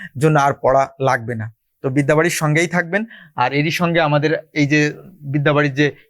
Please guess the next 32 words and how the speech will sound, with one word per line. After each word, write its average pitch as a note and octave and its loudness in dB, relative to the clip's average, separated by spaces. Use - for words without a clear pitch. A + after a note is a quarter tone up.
হেল্প G3 2
নম্বরটি D3+ 2
আছে D3+ -4
সেটি D#3 -4
আপনারা D3 0
এখানে C#3+ 0
দেখতে C#3 -4
পাচ্ছেন। D3+ -2
যে E3+ 0
কোনো F#3 0
বিষয়ে D3+ 0
আপনার C#3+ 0
প্রস্তুতি D3 -4
ভালো C#3 0
করার D3 2
জন্য C#3 -2
এনটিআরসিএ C#3 -2
প্রাইমারি C#3 0
প্রিপারেশন, C#3 -4
বিসিএস, C#3 0
আহ, C#3 0
এগারো D3 2
থেকে D3 0
বিশ C#3 0
গ্রেড, C3 -2
আপনারা C#3 0
কিন্তু C#3 -4
বিদ্যাবাড়ির C3+ 0
সঙ্গে C3+ -6
যুক্ত D3 -4
হতে D#3+ 2
পারেন। E3+ 0